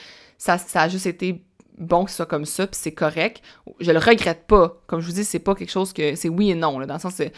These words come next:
je le regrette pas, mais voilà, je, je l'aurais fait avant. Donc, je vais vous donner un devoir pour, euh, votre, euh, pour cette semaine. J'aimerais ça que, justement, vous, euh, remettiez en question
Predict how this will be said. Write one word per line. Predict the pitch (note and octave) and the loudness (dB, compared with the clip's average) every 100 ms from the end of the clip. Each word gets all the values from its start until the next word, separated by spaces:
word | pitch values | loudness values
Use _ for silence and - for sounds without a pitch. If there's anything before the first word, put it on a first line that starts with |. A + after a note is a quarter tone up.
| - - | -18 -6
je | D#3+ | -2
le | |
regrette | F3 G3+ F#3 F#3 | 0 0 -2 0
pas, | B3 | 0
mais | E4 G3+ F3 E3+ - - - - | 2 2 2 -2 -10 -20 -20 -2
voilà, | - D#3+ - - | 4 6 4 -4
je, | E3 E3 D3+ D3 C#3+ C3 | -4 0 2 0 -2 -4
je | E3 | -2
l'aurais | D3 | -2
fait | E3+ F#3+ | -4 -6
avant. | D3+ - _ _ - - _ _ | -6 -10 _ _ -20 -20 _ _
Donc, | - G3+ G#3 | 6 6 8
je | G#3+ | 6
vais | A3 | 6
vous | |
donner | G3+ A#3 | 4 4
un | F4+ | 6
devoir | B3 G#3 G3+ F4 E4+ - | 4 6 8 8 4 0
pour, | - G3+ F#3+ | -6 -6 -2
euh, | F3+ E3 D#3+ D#3+ D#3 D3+ D3 - | 0 2 2 2 2 0 -2 -6
votre, | E3+ D#3+ - - | -4 -4 -4 -6
euh, | C#3 C3 C3+ - - - - | -6 -6 -10 -14 -16 -18 -18
pour | - | -12
cette | F3 F3+ | -10 -2
semaine. | F#3 D#3+ B3 D#4+ F3 - _ _ _ _ - _ | 0 2 4 2 0 -6 _ _ _ _ -20 _
J'aimerais | G3+ G3+ G3 | -2 2 2
ça | B3+ | 0
que, | - | 0
justement, | C4+ - F3+ F#3+ B3+ - _ _ _ _ | -2 0 2 2 2 -2 _ _ _ _
vous, | F3 F#3 G3 A#3 B3 - | -10 -4 0 0 -2 -4
euh, | E3+ D#3+ | -4 -2
remettiez | F#3+ F#3 A3+ | -2 -4 -2
en | D4+ | -2
question | G#3 F3 - G#3+ A3+ | -2 -4 0 2 2